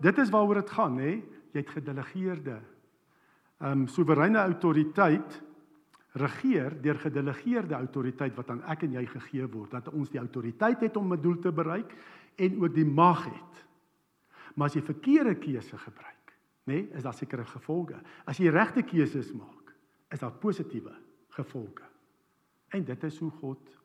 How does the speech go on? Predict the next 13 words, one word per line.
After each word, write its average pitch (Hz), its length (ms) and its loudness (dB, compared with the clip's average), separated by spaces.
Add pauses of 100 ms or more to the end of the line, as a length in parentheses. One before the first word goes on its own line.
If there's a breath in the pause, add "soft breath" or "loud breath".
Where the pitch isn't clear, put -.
(120)
ons 131 260 -8
regeer. 151 400 -10 (800)
Gedelegeerde 151 840 -4
autoriteit 110 960 -14 (800)
hier 139 220 2
op 123 180 -4
aarde. - 360 -16 (880 loud breath)
Dat 160 160 -2
ons 170 140 2
ook 208 180 2
die 147 160 4 (140)
mag 165 500 6
het - 380 -20